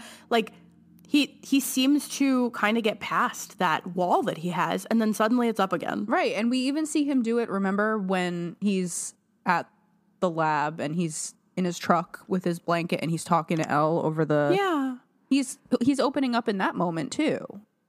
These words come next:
Speaker 1: Right, even if there's nobody on the other end, but he thought
Speaker 2: He
Speaker 1: there was.
Speaker 2: thought that she was there. So
Speaker 1: Yeah.
Speaker 2: I just, that's, yeah, I agree. That's the out of character piece of this, not
Speaker 1: Mm-hmm.
Speaker 2: his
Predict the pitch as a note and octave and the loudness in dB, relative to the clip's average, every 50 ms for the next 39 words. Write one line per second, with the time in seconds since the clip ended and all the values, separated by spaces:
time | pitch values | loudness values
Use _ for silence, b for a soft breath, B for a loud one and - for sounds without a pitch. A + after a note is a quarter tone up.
0 | _ - D4 D4 A#3+ F3+ - A#3 C4 A3+ A#3+ C4 B3+ - A3 G3+ G#3+ - G#3 G3 | _ 0 2 2 2 2 2 2 2 4 4 4 4 4 2 2 2 0 0 0
1 | - G3+ F#3 F#3 F#3 F3 E3 F3 E3+ D#3+ D3+ D#3+ D#3+ - E3 E3 D3+ D#3+ F3+ F#3 | 2 0 0 2 0 0 0 0 0 0 0 0 0 2 2 0 0 0 0 0
2 | B3 E4 - - A#4+ B4+ - D#4 D#4 - - C#4 D4 - E4 - - - E4 D4 | 0 0 2 2 2 4 4 4 4 4 4 4 4 4 2 0 -2 -4 -4 -4
3 | - - - - E4 D#4+ D#4+ E4 - - F4+ F4+ D3+ A#2 - - G3+ G#3+ - - | -4 -6 -4 -2 0 0 0 -2 -2 -2 -2 0 0 -2 -2 -6 -10 -10 -6 -2
4 | - A#3+ B3 A#3+ B3 B3 B3+ A3 - - G3 - C4 C#4+ D#4 D4 - - C4+ D4 | 0 0 2 2 2 4 4 4 2 2 0 0 0 0 0 -2 0 2 0 0
5 | D#4+ - - - _ - G3+ F3 D3 - - - C4 C#4 A#3+ - D#3 D#3 D3+ F3 | 0 -2 -10 -12 _ -2 0 0 0 0 0 0 0 0 -2 -2 -2 -2 0 2
6 | G#3 A#3+ B3+ - - - C#4 A3+ F#3 E3+ E3+ E3 - - - E3 C#3+ C#3+ - - | 2 0 0 -4 -4 -2 0 2 2 2 0 -2 -4 -2 0 0 0 0 -2 -2
7 | C#3+ C#3 - - C#3+ B2+ - - F#3 G3+ G3+ A3 A3 A#3 A3+ - F3+ F3 F3 F#3+ | -4 -4 -4 -4 -6 -4 -4 -2 -2 -2 0 0 0 -2 -2 -4 -2 0 2 2
8 | G#3 G#3+ A3+ - - - _ - A#3 A3 F#3 F#3+ F#3+ F3 B3 A#3 G3+ F#3 F#3 | 4 2 0 -2 -6 -16 _ -4 -2 -2 0 0 2 2 2 2 2 -2 -6